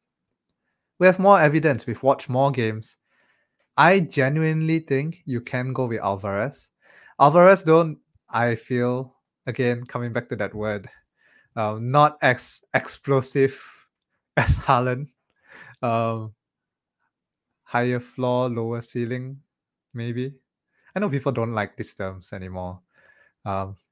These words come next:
less potential of a double-digit haul. I said it. But yeah, I, I genuinely think you can, because it seems like if, if to go with Salah instead of Haaland, Salah seems to have more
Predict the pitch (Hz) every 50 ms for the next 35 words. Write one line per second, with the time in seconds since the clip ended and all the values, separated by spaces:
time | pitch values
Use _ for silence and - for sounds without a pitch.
0 | _ _ _ _ _ - 123 117 120 120 - - - - 135 123 - 117 117 -
1 | 127 120 - 123 104 90 113 107 110 113 104 95 110 107 92 107 90 - - -
2 | 101 98 90 87 85 85 _ _ _ _ - 98 - - 110 104 95 92 - _
3 | _ _ _ _ _ _ _ _ _ _ _ _ _ _ _ _ _ _ _ _
4 | _ _ - - - - - - 151 160 185 202 202 127 - - - - - -
5 | - - - - _ _ - - - - _ - - - - - 156 185 190 -
6 | 170 196 208 165 - - 190 196 202 220 226 226 226 247 240 247 208 208 208 -
7 | 170 147 - - 185 196 190 165 156 - 175 170 - 160 135 - - - 180 180
8 | 180 180 175 - 147 131 120 117 - - - - _ _ _ _ _ _ _ _
9 | _ _ _ _ _ _ _ _ _ - 185 175 175 - 180 - 185 175 175 175
10 | - 160 143 - - - - 151 135 123 160 160 175 180 180 160 143 131 - -
11 | - 123 120 120 127 143 151 - - 131 113 - - 127 113 110 - - - 117
12 | 113 113 131 135 151 160 156 - - 147 123 131 139 143 143 - - - 151 156
13 | 160 147 - - 139 120 123 120 - - 123 123 131 131 135 135 131